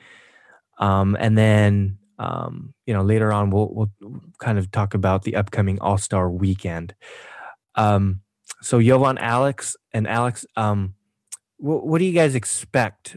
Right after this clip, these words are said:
from the Lakers in the second half of the season? I know A D will be back sometime,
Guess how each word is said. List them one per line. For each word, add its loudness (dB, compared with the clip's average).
from -4
the 2
Lakers 0
in -4
the -6
second -8
half -6
of -14
the -6
season? -6
I -2
know 2
A 2
D 2
will 0
be 4
back -2
sometime, -2